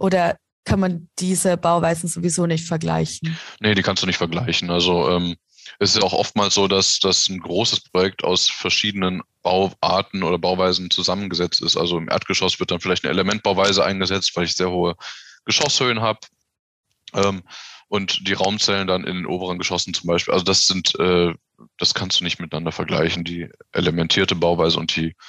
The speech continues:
Speaker 2: Modulbauweise. Ne, zwar, äh, legen beide hohen Wert auf Vorfertigung, aber eben die eine in der, in der zweidimensionellen Art oder teilweise nur ein, ein ersten Dimension, äh, und die, ähm, Module eben in der wirklich kompletten dreidimensionellen,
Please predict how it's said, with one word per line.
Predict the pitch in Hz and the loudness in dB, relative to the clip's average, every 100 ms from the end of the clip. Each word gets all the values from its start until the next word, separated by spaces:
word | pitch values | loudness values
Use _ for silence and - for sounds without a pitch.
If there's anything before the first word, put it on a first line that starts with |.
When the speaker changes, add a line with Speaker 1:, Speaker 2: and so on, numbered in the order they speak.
| - - - | -20 -20 -12
Speaker 2:
Modulbauweise. | 87 90 85 82 80 78 - - _ _ | -2 0 0 0 0 0 0 -2 _ _
Ne, | 87 90 | -6 -4
zwar, | - 92 98 95 | 0 2 2 2
äh, | 87 87 | 2 2
legen | 55 95 101 90 | 0 -2 -2 2
beide | 101 113 107 - | 2 4 2 0
hohen | 92 110 101 | 0 0 0
Wert | 98 - | 0 0
auf | 90 - - - | -4 -4 -12 -4
Vorfertigung, | 113 117 107 - 104 | -2 0 -4 -2 -2
aber | - 87 | 0 0
eben | - 92 | 0 -2
die | 85 | -2
eine | - 95 92 | 0 0 0
in | 85 87 | -2 -2
der, | 85 82 - - | -4 -4 -12 -20
in | 92 | -6
der | 95 | -4
zweidimensionellen | - 104 110 104 98 92 95 92 92 | 0 0 0 0 -2 0 0 -2 -2
Art | 90 95 92 | 0 0 0
oder | 85 90 | -2 -2
teilweise | - 92 90 | -2 -2 -2
nur | 90 - | -4 -4
ein, | 101 98 - | -4 -6 -6
ein | 98 98 - | -6 -6 -2
ersten | 95 - - | 0 0 -2
Dimension, | 95 92 92 95 - - - - - - - - - - - _ _ | -2 0 0 -2 -4 -6 -4 -6 -8 -10 -12 -14 -14 -16 -20 _ _
äh, | 104 98 | 0 2
und | 92 90 | 0 2
die, | 95 92 - - - | 4 4 2 0 0
ähm, | - 90 85 85 87 | 0 0 -2 -6 -6
Module | 92 98 92 | -4 0 2
eben | 78 87 | 0 0
in | 85 | -2
der | 85 85 85 - | 0 0 -2 -2
wirklich | 92 - 85 | -4 0 -2
kompletten | - 82 92 87 85 | 0 -2 -2 -2 -4
dreidimensionellen, | 85 85 85 87 85 85 85 85 80 | -2 0 0 0 -2 -2 -2 -4 -8